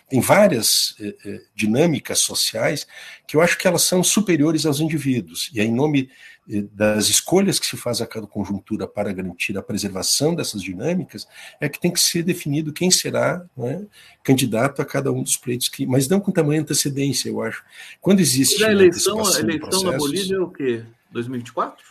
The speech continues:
Speaker 1: Em vinte e cinco.
Speaker 2: Vinte e cinco?
Speaker 1: Vinte e cinco.
Speaker 2: Nossa.
Speaker 1: É,
Speaker 2: Mas,
Speaker 1: vinte e cinco.
Speaker 2: é,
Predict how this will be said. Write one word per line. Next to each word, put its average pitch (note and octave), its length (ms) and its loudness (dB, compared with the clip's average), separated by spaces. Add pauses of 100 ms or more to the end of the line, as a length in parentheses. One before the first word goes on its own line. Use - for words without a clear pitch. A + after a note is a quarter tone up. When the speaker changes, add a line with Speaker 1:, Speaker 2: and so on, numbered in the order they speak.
(100)
Speaker 1:
Em G#2+ 100 2
vinte C3+ 220 0
e - 80 4
cinco. D3 500 2 (220)
Speaker 2:
Vinte A#2+ 220 -6
e - 40 -4
cinco? - 0 -
Speaker 1:
Vinte - 0 -
e - 0 -
cinco. - 580 -6 (560)
Speaker 2:
Nossa. C3+ 360 -10
Speaker 1:
É, F#2 120 -6 (320)
Speaker 2:
Mas, A2+ 280 -4
Speaker 1:
vinte - 100 -6
e - 40 -10
cinco. G3 120 -8
Speaker 2:
é, G3+ 60 -2